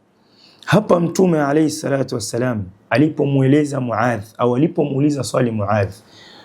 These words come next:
Muadh akamwambia, Rasulullah, Allahu akam-, akamjibu Mtume akamwambia, "Allahu wa rasuluhu a'lam." Allah na mtume wake ndiye anayejua. Alimjibu hivi kwanza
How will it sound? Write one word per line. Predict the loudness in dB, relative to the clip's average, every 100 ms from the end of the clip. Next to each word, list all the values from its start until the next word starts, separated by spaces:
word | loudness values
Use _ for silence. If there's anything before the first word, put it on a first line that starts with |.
| 0
Muadh | 2 4 2 0
akamwambia, | 0 2 2 2 2 0
Rasulullah, | -4 -4 -2 0 0 0 -2 -10 -20 -20 -16 0
Allahu | 2 4 2 0 -4 -2
akam-, | -2 2 0
akamjibu | 2 2 4 4 4
Mtume | 0 0 0 0
akamwambia, | -2 -6 0 0
"Allahu | 2 2 2 0 -2
wa | -2
rasuluhu | -2 -2 -2 -2 -2
a'lam." | -4 -4 -10 -12 _ -20 -20 -20 -2
Allah | 2 2 2
na | 0
mtume | 0 2 4
wake | 2 0 -4
ndiye | 0 0 2
anayejua. | -2 -4 -4 -6 -8 _ -20 -20 -16 0
Alimjibu | 2 2 4 4 4
hivi | 4 2 -2
kwanza | 0 0 0 -6